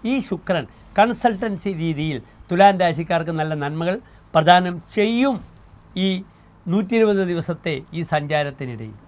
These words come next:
ഇവിടെ പ്രധാനമായും തുലാം രാശിക്കാർ ശത്രുദോഷ പരിഹാരമായി നിർബന്ധമായും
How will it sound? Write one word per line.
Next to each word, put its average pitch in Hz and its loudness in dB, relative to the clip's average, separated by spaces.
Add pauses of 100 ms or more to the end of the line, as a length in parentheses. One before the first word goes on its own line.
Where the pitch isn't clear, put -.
(280)
ഇവിടെ 269 6
പ്രധാനമായും 233 2
തുലാം 208 0
രാശിക്കാർ 196 -6 (100)
ശത്രുദോഷ 196 -6 (100)
പരിഹാരമായി 165 -12 (1000)
നിർബന്ധമായും 208 0